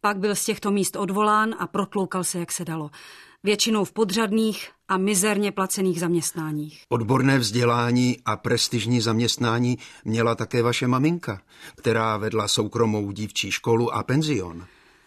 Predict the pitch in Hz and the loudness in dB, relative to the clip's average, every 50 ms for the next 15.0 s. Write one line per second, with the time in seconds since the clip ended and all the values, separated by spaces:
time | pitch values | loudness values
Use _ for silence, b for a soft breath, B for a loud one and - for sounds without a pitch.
0 | b b - 202 226 226 220 220 208 220 208 - - 185 170 - 165 160 165 170 | b b -2 2 2 2 2 2 0 0 0 0 0 -2 -6 -8 -8 -10 -8 -6
1 | 165 - - - 180 180 160 180 165 151 156 160 156 _ - _ _ _ _ _ | -6 -8 -6 -6 -6 -6 -4 -6 -6 -8 -10 -12 -16 _ -20 _ _ _ _ _
2 | _ _ _ - - 185 214 226 233 208 214 196 - - 202 196 190 190 - - | _ _ _ -8 -2 2 4 4 4 4 2 0 -2 0 0 0 0 -2 -2 -2
3 | 196 190 185 - - - 202 175 208 208 - - 180 175 170 165 170 156 156 170 | -2 -2 -2 -4 -4 -4 -4 -2 -2 -4 -4 -4 -4 -2 0 0 0 0 -2 -2
4 | 165 165 160 B B B B B B B B B B B B B B B B - | -2 -2 -4 B B B B B B B B B B B B B B B B -4
5 | - 190 196 196 202 196 - 214 196 196 - - 208 190 196 185 - 190 180 170 | 0 2 2 4 2 2 2 2 2 2 2 0 -2 -2 -2 -2 -2 -4 -4 -2
6 | 175 170 147 165 156 151 151 - b b b b b b b b _ _ _ _ | -2 -4 -4 -6 -8 -10 -12 -14 b b b b b b b b _ _ _ _
7 | _ _ _ - 208 196 202 202 196 - - _ - - - 220 208 - - 196 | _ _ _ -2 0 2 2 2 0 -2 -10 _ -6 -2 -2 0 0 0 0 0
8 | 202 196 - - 220 214 208 - - 190 180 - - - 190 185 165 156 _ _ | 0 0 0 0 0 0 -2 -2 -2 -2 0 0 0 0 -2 -4 -6 -6 _ _
9 | - - - - 220 185 190 190 185 175 - _ - - - B B B B B | -20 -20 -14 -10 -8 -6 -6 -6 -6 -8 -10 _ -20 -20 -20 B B B B B
10 | B B B B 208 - - - 214 208 190 208 208 196 202 202 208 185 - - | B B B B -2 -2 0 0 0 0 0 0 0 0 0 -2 -2 -4 -2 -2
11 | 220 170 208 190 180 202 196 180 190 190 - - 202 190 190 190 190 190 190 - | -2 0 0 0 2 2 0 0 0 0 -2 0 0 2 2 4 4 4 4 2
12 | - 220 202 190 - - 214 196 - - 208 196 196 196 175 180 175 - - - | 0 -2 -2 0 0 -2 -2 0 -2 -2 -2 0 -2 -2 -2 -2 -4 -4 -6 -6
13 | 185 156 147 143 - B B B B B B B B - - 175 170 170 165 175 | -6 -6 -6 -8 -10 B B B B B B B B -6 -4 -2 -2 0 0 0
14 | 180 180 170 190 180 175 170 175 170 - 180 - - - 160 151 - - - - | 0 0 0 0 2 2 2 2 2 0 -4 -10 -10 -10 -10 -8 -6 -6 -6 -6